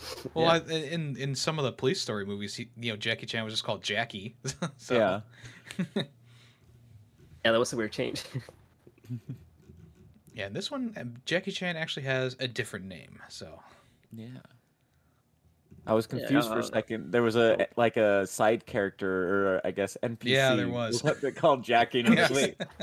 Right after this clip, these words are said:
Speaker 3: "Wait, someone screwed up. They said his name."
Speaker 2: <laughs> Yeah.
Speaker 3: Oh, they're talking about someone else. Okay.
Speaker 2: One of their friends in the, the club.
Speaker 3: Yeah.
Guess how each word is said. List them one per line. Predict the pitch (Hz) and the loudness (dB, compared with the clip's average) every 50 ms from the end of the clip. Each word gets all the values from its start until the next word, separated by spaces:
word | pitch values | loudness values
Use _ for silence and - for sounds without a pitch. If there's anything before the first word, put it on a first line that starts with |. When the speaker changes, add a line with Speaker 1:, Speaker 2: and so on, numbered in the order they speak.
| - - - | -12 -6 -6
Speaker 3:
"Wait, | 156 - - | -8 -4 -2
someone | 220 208 196 | -2 -2 -2
screwed | 175 - 190 180 175 170 202 | 0 0 0 0 2 4 4
up. | 208 196 - | 4 4 4
They | - 185 | 0 -2
said | 151 - 165 175 185 | -2 2 2 2 2
his | 175 170 | 0 -4
name." | 175 180 196 185 156 120 95 - - - - - - - - - - - - - - _ _ _ - - | -8 -8 -8 -8 -8 -10 -12 -12 -12 -14 -14 -14 -18 -20 -20 -20 -20 -20 -20 -20 -20 _ _ _ -6 -6
Speaker 2:
<laughs> | 151 - - - 156 - - - 131 - - - - - _ _ _ - - | -4 -4 -2 -4 -4 -4 -6 -12 -14 -14 -16 -20 -20 -20 _ _ _ -12 -4
Yeah. | 117 120 127 - - - - - - - - - - - - - | -2 -2 -2 -2 -6 -14 -20 -20 -20 -20 -20 -20 -20 -20 -2 2
Speaker 3:
Oh, | 127 117 104 | 4 4 6
they're | 101 90 | 4 2
talking | - - - - 98 - - | 0 -4 -10 -12 -12 -12 -12
about | 73 76 | -16 -18
someone | - - 80 76 73 | -16 -14 -14 -14 -14
else. | - 78 - _ - - | -16 -18 -20 _ -8 -8
Okay. | 92 90 - - - 80 _ _ _ _ _ _ - | -8 -6 -8 -12 -18 -18 _ _ _ _ _ _ -10
Speaker 2:
One | - 120 123 | -6 -4 -2
of | 120 | 0
their | 113 120 | 0 0
friends | 117 - - 131 123 127 123 - - | -2 0 0 2 2 2 0 -4 -4
in | 127 | -2
the, | 117 113 110 110 107 107 | -2 -2 0 -2 -2 -4
the | 104 107 | -6 -10
club. | - - 123 113 110 113 135 - - - - - - _ _ - - - _ - - - | -8 -6 -4 -4 -4 -6 -8 -12 -14 -18 -20 -20 -20 _ _ -20 -20 -20 _ -20 -18 -10
Speaker 3:
Yeah. | - 101 90 90 87 | -6 -4 -4 -4 -4